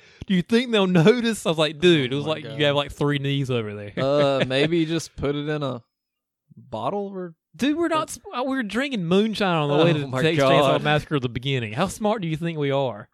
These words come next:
Speaker 2: Yeah, that's a fair, fair statement there. <laughs> So, Seth and Richie walk out of the liquor store. Explosion behind them.
Speaker 1: Love this shot.
Speaker 2: Yeah,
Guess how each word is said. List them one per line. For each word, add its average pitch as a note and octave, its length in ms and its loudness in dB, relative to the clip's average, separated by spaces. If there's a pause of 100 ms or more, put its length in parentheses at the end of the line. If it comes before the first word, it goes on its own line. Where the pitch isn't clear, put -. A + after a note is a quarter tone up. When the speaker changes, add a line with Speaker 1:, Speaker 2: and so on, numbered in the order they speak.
(240)
Speaker 2:
Yeah, F3 260 0
that's E3+ 260 -4
a B2+ 380 -2
fair, A#2+ 280 -6
fair A#2+ 260 -6
statement A2+ 420 -2
there. A2+ 340 -12
<laughs> - 60 -20 (640)
So, D#3 380 2 (800)
Seth F3+ 340 0
and F3 140 -2
Richie F#3+ 320 -2
walk D3+ 260 2
out E3 140 0
of C#3+ 100 -2
the D3+ 60 -6
liquor F#3 280 -2
store. G3+ 460 -4 (880)
Explosion D#3 560 -4
behind C#3 400 -4
them. A2+ 200 -16 (120)
Speaker 1:
Love C#3 400 2
this G2+ 160 -4
shot. G#2 380 -8 (1040)
Speaker 2:
Yeah, C4+ 180 2